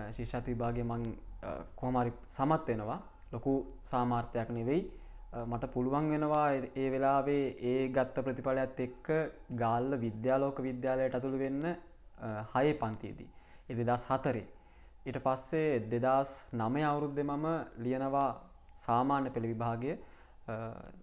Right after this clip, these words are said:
සාමාන්‍ය පෙළ විභාගයේ ගාල්ල විද්‍යාලෝක විද්‍යාලයෙන් ඒ සාමාර්ථ අටක් B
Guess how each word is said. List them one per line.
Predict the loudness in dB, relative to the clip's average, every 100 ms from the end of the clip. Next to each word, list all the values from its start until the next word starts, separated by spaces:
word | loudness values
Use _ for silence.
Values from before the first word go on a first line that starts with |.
| -18
සාමාන්‍ය | -2 0 2 0 0
පෙළ | 0
විභාගයේ | 0 0 0 0
ගාල්ල | 0 2 2
විද්‍යාලෝක | 0 0 2 2 0
විද්‍යාලයෙන් | -2 -2 0 0 2 0 0 -4 -6 -14 -6
ඒ | 0 0
සාමාර්ථ | 0 -2 0 0 -2 -4 -6 -4
අටක් | -2 -2 -6 -10 -18 -20
B | -12